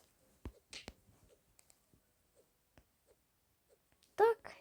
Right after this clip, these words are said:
я зараз відкрию твою базу з Робокса. Я не жартую, я зараз цю базу відкрию за робокси. Пірафа Челесте!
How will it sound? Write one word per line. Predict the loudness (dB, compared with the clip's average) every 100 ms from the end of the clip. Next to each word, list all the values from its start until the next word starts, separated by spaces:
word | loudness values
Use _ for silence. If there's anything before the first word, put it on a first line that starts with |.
| 6
я | 8
зараз | 12 12 12 8 2
відкрию | 0 6 12 12
твою | 10 2 6 8
базу | 10 10 10 2
з | 6 10
Робокса. | 12 12 8 4 -4 2 8 8 8 -2 -20 -20 -20 -20 -20 -20 -20 -16 -16 -8 4
Я | 10
не | 12 12
жартую, | 12 10 8 2 8 10
я | 10
зараз | 8 6 6 2 2
цю | 10
базу | 10 12 12 12 12 12
відкрию | 10 6 10 12 12
за | 12 12 12
робокси. | 12 12 12 12 10 6 -4 -6 -4 -4 -6 -20 -20 -20 -20 -20 -20 -20 -20 -20 -20 -20 -20 -20 -20 -20 -20 -20 -20 -20 -20 -20 -20 -20 -20 -20 -20 -20 -20 -20 -20 -20 -20 -20 -20 -18 -16 -16 -18 -20 -20 -20 -20 4 12
Пірафа | 12 12 12 12 12 12
Челесте! | 12 12 12 12 12 12 12 10 12 12